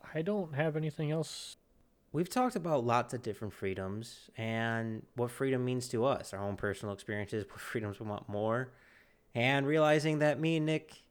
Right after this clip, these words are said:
Speaker 2: have completely different definitions of freedom, which might be a fun competition one day, Nick, when we have our own, I don't know, clubhouse. We sit around with a huge library, drinking some scotch, smoking some cigars, and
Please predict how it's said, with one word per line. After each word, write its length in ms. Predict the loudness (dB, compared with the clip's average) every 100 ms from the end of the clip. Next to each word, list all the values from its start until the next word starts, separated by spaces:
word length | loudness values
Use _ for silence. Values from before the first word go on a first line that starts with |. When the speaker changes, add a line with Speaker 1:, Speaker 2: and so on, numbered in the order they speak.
| _ _ _ -6
Speaker 2:
have 280 | 2 2
completely 680 | 4 0 0 0 6 6 6
different 340 | 2 0 0 2
definitions 520 | 0 0 -4 -6 -10
of 60 |
freedom, 420 | -6 0 2 2 -4 -14 -20 -20 _
which 420 | 2 2 -2 -12 -16 _ _
might 140 | -2
be 100 | 2
a 40 | 2
fun 220 | 4 4
competition 680 | 4 2 2 0 0 -2 -2
one 140 | 0
day, 160 | 0 0
Nick, 320 | 0 -4 -4
when 260 | -4 -4 -6 -12 -20 _ _ _ _ -4
we 120 | 2
have 200 | 4 6
our 160 | 4
own, 520 | 4 4 2 0 -2 -6 -14 _ _ -6
I 100 | -2
don't 80 | 0
know, 160 | -2
clubhouse. 840 | -4 0 0 4 2 2 0 -8 -18 _ -20 _
We 80 | -10
sit 160 | -4 2
around 360 | 4 4 2
with 140 | 0 -2
a 80 |
huge 420 | -4 -4 -2 -2 0
library, 600 | 2 2 2 0 0 -2
drinking 300 | -4 -6 -12
some 160 | -12
scotch, 600 | -14 -4 2 2 0 -12
smoking 220 | -8 -6 -6
some 160 | -8
cigars, 520 | -4 0 2 2 0
and 100 | -4